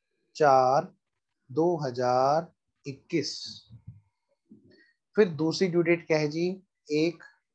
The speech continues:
सात दो हजार इक्कीस। चलिए जी, फिर अगली due date क्या है जी? एक ग्यारह दो हजार इक्कीस।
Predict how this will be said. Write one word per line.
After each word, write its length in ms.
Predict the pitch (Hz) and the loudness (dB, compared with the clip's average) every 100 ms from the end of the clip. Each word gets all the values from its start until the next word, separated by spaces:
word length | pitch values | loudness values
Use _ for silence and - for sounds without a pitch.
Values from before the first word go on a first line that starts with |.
| _ | _
सात 680 | - - 151 127 131 - - _ _ _ _ - | -6 2 4 4 2 -2 -10 _ _ _ _ -10
दो 200 | 135 175 156 | -2 0 0
हजार 600 | 135 131 127 139 156 160 _ | 0 2 2 2 0 -4 _
इक्कीस। 680 | 143 - - 160 - - - _ _ _ _ - - _ _ _ _ - | -20 -14 -8 -6 -6 -12 -16 _ _ _ _ -20 -20 _ _ _ _ -2
चलिए 240 | 147 143 | -2 0
जी, 120 | 131 | -4
फिर 240 | 131 180 180 | -2 -2 2
अगली 240 | 156 180 180 | 2 2 0
due 160 | 175 | 0
date 220 | 170 175 | -2 -2
क्या 100 | - | -2
है 100 | 156 | -2
जी? 260 | 151 185 214 _ - | -2 -6 -8 _ -2
एक 280 | 147 165 - - _ _ _ | 0 0 -4 -20 _ _ _
ग्यारह 680 | 131 139 139 131 123 143 165 _ _ _ _ _ _ | 0 2 4 2 2 0 -4 _ _ _ _ _ _
दो 240 | 131 156 170 | -2 0 2
हजार 600 | 143 127 127 131 143 165 _ - | 0 0 2 2 2 -2 _ -20
इक्कीस। 400 | 139 - 160 - | -20 -8 -6 -4